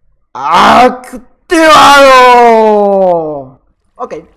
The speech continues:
ok, ahora sí continuamos con la partida, ¿no? Después de ese espectáculo vamos, vamos a continuar con la partida. Mira, mira, mira, ¡oh, su madre! Es que esto se me, no, espérate, no controlo el autoclick. No co-, su madre, su, pa, pa, pa, pa, pa. No necesito autoclick, pa, pa.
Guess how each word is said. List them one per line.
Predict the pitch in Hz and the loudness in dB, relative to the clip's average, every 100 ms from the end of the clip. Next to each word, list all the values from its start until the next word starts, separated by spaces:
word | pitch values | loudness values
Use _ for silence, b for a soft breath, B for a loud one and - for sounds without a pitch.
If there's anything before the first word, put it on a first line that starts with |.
| _ _ | _ _
ok, | 311 233 156 | -12 -12 -12
ahora | 202 262 | -10 -10
sí | 269 | -10
continuamos | 269 254 214 | -14 -14 -14
con | 226 | -14
la | - | -14
partida, | 147 139 | -18 -20
¿no? | 190 _ _ _ _ _ _ _ _ _ _ _ _ _ _ - 403 392 - | -20 _ _ _ _ _ _ _ _ _ _ _ _ _ _ -12 -12 -14 -16
Después | 208 240 | -12 -10
de | 311 | -10
ese | 320 | -12
espectáculo | 294 233 240 240 320 | -12 -12 -12 -10 -8
vamos, | 247 277 | -8 -10
vamos | 240 285 | -14 -14
a | |
continuar | 262 208 226 | -16 -14 -12
con | 262 | -12
la | 202 | -12
partida. | 190 254 | -12 -12
Mira, | 269 262 | -10 -12
mira, | 320 | -12
mira, | 494 539 - | -12 -12 -10
¡oh, | - 539 | -10 -10
su | - - 480 | -14 -16 -16
madre! | 494 - _ 226 B _ | -16 -18 _ _ B _
Es | 262 277 | -8 -8
que | 359 | -12
esto | 349 359 | -16 -14
se | 285 | -12
me, | 262 | -12
no, | 330 311 320 | -14 -10 -8
espérate, | 311 302 285 | -8 -8 -8
no | 277 | -8
controlo | 302 302 302 | -10 -10 -10
el | |
autoclick. | 330 - - 320 240 _ - | -12 -14 -14 -16 -20 _ -12
No | 320 | -10
co-, | 339 - _ _ | -10 -16 _ _
su | _ - 294 | _ -16 -10
madre, | 370 349 208 | -8 -8 -10
su, | 285 269 | -14 -8
pa, | 262 247 | -8 -6
pa, | 254 | -8
pa, | 269 269 _ _ _ | -10 -14 _ _ _
pa, | - 180 | -12 -12
pa. | 170 - _ _ _ | -12 -16 _ _ _
No | 220 311 | -10 -8
necesito | 392 226 233 | -8 -12 -10
autoclick, | 370 403 - 233 - | -10 -8 -14 -16 -18
pa, | 170 | -20
pa. | - | -20